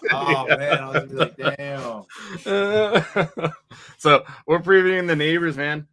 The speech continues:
Speaker 1: Uh, nine and one, seven and oh in the conference. They have not lost a conference game. Uh, their only loss came to, uh, the Oregon State Beavers. Um, and so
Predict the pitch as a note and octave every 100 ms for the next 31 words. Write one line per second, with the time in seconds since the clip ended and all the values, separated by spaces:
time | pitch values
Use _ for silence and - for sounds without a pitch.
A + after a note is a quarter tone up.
0 | - C#3 C#3 B2+ C3+ C3+ D3 F3 F3+ D3
1 | C#3 C#3+ D#3 D#3 D#3+ D#3 D#3 D3+ D3 C#3
2 | C3 C3+ C3 C3 B2+ B2 A#2+ B2 A#2 G#2+
3 | A2 A2 A2+ - - A2 G2 E2+ - -
4 | A#2+ A#2 A#2 - A2+ G2 _ A2 A2+ A2
5 | G#2+ _ _ _ F#2+ G2+ G2+ F#2+ _ _
6 | _ A2+ A#2+ B2 B2+ A#2 A2 A2 - -
7 | A#2 A2+ - A2 A2 G#2+ G2 _ _ _
8 | G2+ G2+ E2+ _ A2+ A#2+ A#2 A2+ A2+ G#2+
9 | G2+ - A2 A2 - _ F#2+ A#2 G#2+ A2
10 | G#2+ G2 - _ G2+ G2+ G2 F#2+ F2+ G2+
11 | G2+ A#2 A2 G#2+